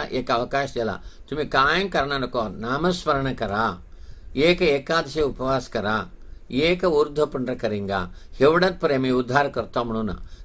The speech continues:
तसल त्यानं उद्धार करला ते कथा भाग महाभारतात आहे. देव तनाला देईल ते अधिकार, तुला हे अधिकार नाही, तू हे खाऊ, हे करू को, ते काम कर. देवाची आज्ञा तेवढंच. ते काम करला त्यामुळे देव हात सोडला नाही.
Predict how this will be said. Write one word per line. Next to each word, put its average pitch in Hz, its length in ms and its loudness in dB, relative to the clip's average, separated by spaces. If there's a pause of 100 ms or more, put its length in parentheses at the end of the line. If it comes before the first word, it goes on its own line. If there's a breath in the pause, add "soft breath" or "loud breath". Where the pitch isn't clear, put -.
तसल 170 240 4
त्यानं 160 280 0
उद्धार 147 420 2
करला 143 340 0
ते 131 200 -4
कथा 135 400 -2
भाग 123 260 -4
महाभारतात 165 680 0 (100)
आहे. - 260 -12 (800 soft breath)
देव 196 260 6
तनाला 170 280 2
देईल 170 260 0
ते 175 40 0
अधिकार, 165 400 0
तुला 135 280 0
हे 147 80 4
अधिकार 160 480 2
नाही, 139 200 -4
तू 131 60 0
हे 143 240 2
खाऊ, 156 320 0
हे 135 400 -2
करू 147 300 2
को, 185 200 2 (140)
ते 156 80 4
काम 139 260 2
कर. 113 220 -2 (640 soft breath)
देवाची 170 440 4
आज्ञा 117 300 -2
तेवढंच. 104 420 -4 (560 soft breath)
ते 175 120 4
काम 180 280 2
करला 185 300 2
त्यामुळे 170 380 0
देव 143 240 2
हात 117 220 0
सोडला 113 360 0
नाही. 87 200 -4